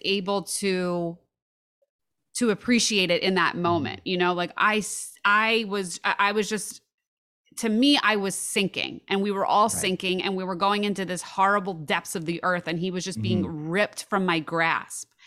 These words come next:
Speaker 2: Right.
Speaker 1: And to listen to the way that you were able to interpret it
Speaker 2: Mm-hmm.
Speaker 1: almost made me revisit my whole experience in a different way. And I really put this, the,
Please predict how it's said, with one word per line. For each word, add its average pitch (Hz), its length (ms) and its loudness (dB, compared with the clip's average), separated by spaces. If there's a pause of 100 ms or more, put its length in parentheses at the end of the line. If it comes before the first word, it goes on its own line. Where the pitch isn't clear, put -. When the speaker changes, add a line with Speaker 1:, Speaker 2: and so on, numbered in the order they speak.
(240)
Speaker 2:
Right. 90 320 -4
Speaker 1:
And 220 200 0
to 233 220 -2
listen 254 520 2
to 247 160 -4
the 202 140 -2
way 185 380 2
that 175 220 -2
you 165 300 -4
were 196 200 -2
able 262 280 0
to 277 200 0
interpret 277 480 2
it 294 260 0 (360)
Speaker 2:
Mm-hmm. 107 240 -4
Speaker 1:
almost 233 420 2
made 202 320 0
me 196 220 -2
revisit 175 800 -4
my 180 300 2
whole 185 280 -6
experience 175 960 -2 (640)
in 208 140 2
a 202 80 2
different 180 400 -2
way. 160 500 0
And 180 380 2 (140)
I 185 240 4
really 196 480 -2 (260)
put 196 320 0 (540)
this, - 380 -6 (280)
the, 185 180 -2